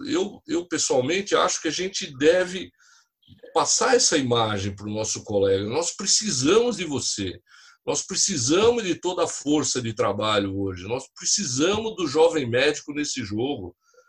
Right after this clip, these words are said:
Nós precisamos, por que não, do internato em determinadas circunstâncias, é claro. Não precisa ir pra U T I, não precisa entubar, não precisa, mas por que não no ambulatório? Por que não no,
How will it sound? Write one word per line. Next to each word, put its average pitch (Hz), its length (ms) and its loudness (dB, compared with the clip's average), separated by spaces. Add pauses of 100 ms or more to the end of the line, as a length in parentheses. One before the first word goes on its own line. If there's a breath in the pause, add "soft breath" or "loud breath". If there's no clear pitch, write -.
(200 soft breath)
Nós - 300 -4
precisamos, 202 640 0
por 220 140 -6
que 240 160 0
não, 175 260 4
do 143 180 -2
internato 110 840 0
em 113 100 -4
determinadas 117 680 -2
circunstâncias, 127 840 -2
é 98 80 -6
claro. 127 320 -2 (420 loud breath)
Não 120 100 -6
precisa 156 360 2
ir 131 140 0
pra 120 100 0
U 113 100 0
T 98 160 -6
I, 131 280 2
não 104 100 -4
precisa 110 340 -4
entubar, 104 600 0
não 101 100 -6
precisa, 117 460 -6 (340 loud breath)
mas - 380 0
por - 160 -10
que 233 140 -2
não 175 340 2
no 139 100 0
ambulatório? 120 800 0
Por 117 100 -12
que 165 160 -4
não 143 440 2
no, 107 300 -4